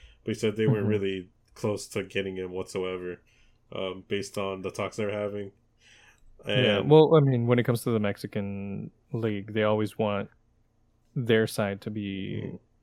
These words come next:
Speaker 2: like, a seventy thirty kind of split.
Speaker 1: Yeah.
Speaker 2: You know, the, they want to make more of the profit in terms of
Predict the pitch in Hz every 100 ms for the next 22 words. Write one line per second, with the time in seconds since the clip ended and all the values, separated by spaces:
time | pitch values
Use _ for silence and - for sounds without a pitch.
0 | - 120 107 _ _ _ - 120 - 131
1 | 107 104 101 - 110 90 82 - _ _
2 | _ - 107 98 87 - - 76 - _
3 | _ - - - - - - - 107 98
4 | 107 131 113 120 117 117 110 110 107 110
5 | 104 101 107 104 101 101 95 101 92 -
6 | 104 98 101 _ - 117 - 107 98 98
7 | 135 107 95 98 -